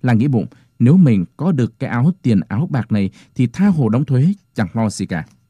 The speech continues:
Nghĩ thế, rồi Lang lại gần cuội. "Này cuội, hãy đổi cái áo rách ấy cho Lang đi." Thế Lang định đổi lấy cái gì? Cuội hỏi. "Đổi cho cái áo của quan đang mặc đây." Bẩm Lang,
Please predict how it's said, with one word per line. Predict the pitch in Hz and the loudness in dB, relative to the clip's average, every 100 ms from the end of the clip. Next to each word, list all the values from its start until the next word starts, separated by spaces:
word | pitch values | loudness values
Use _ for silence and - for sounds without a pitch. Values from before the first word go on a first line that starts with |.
| _ | _
Nghĩ | 135 | -2
thế, | 151 123 147 - _ | 0 2 0 -2 _
rồi | - 113 | -2 0
Lang | 127 127 113 _ _ | 0 -2 -4 _ _
lại | 110 104 - _ - | -4 -4 -6 _ -4
gần | 98 | -4
cuội. | - 85 - _ _ _ | -4 -8 -10 _ _ _
"Này | 104 101 | -2 -2
cuội, | 107 104 - _ _ | -2 -6 -8 _ _
hãy | 185 | 0
đổi | 123 - | 0 -2
cái | - | -6
áo | 135 175 | -2 -2
rách | 202 233 | -2 -6
ấy | 135 143 226 - _ _ | -2 0 0 -4 _ _
cho | 143 | -2
Lang | 135 139 | 0 0
đi." | 139 143 - _ _ _ | 2 0 -2 _ _ _
Thế | 202 | -2
Lang | 202 165 | 0 2
định | 160 147 | -2 -2
đổi | 117 95 | 0 0
lấy | 92 - | -2 -2
cái | 220 | -2
gì? | - 123 123 _ _ | 0 -2 -2 _ _
Cuội | - 110 | -6 -4
hỏi. | 110 95 82 _ _ _ _ - | -2 -4 -4 _ _ _ _ -2
"Đổi | 123 117 98 | 0 2 0
cho | 151 | -4
cái | - | -4
áo | 127 135 190 | -2 0 0
của | - | -2
quan | - 123 120 - | -4 -2 -4 -6
đang | - 139 135 | -4 -2 -2
mặc | 113 | -2
đây." | 127 135 - _ _ | -2 -2 -4 _ _
Bẩm | 143 95 | -2 -2
Lang, | 98 113 | -2 -2